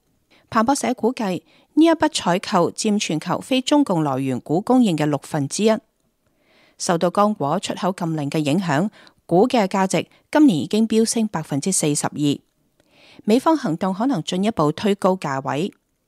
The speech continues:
採購對象包括淡水河谷、日本住有金屬礦山同埋嘉能可的挪威精煉廠。過去幾十年，五角大樓多數係戰略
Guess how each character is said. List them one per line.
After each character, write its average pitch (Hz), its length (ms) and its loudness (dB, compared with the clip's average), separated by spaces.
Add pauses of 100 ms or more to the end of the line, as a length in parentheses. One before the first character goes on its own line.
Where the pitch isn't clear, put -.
(400)
採 160 240 -2
購 175 100 0
對 160 180 0
象 143 260 -2
包 214 180 0
括 - 160 -2
淡 151 280 -4
水 151 200 -2
河 180 240 -4
谷、 220 180 0 (460)
日 226 80 2
本 220 240 2
住 185 140 -2
有 170 300 0
金 262 180 0
屬 - 140 -4
礦 175 260 -4
山 226 260 0 (280)
同 202 120 -2
埋 156 260 0
嘉 262 180 0
能 240 180 0
可 139 280 -2
的 233 220 -2 (220)
挪 151 180 0
威 220 160 0
精 220 220 0
煉 156 160 0
廠。 151 400 -6 (1120)
過 262 120 2
去 277 120 2
幾 208 160 -2
十 - 160 -4
年， 151 260 -2 (240)
五 247 140 2
角 277 100 4
大 185 220 -6
樓 151 340 -2
多 220 140 0
數 208 140 -2
係 160 200 -4
戰 180 220 -4
略 147 120 -2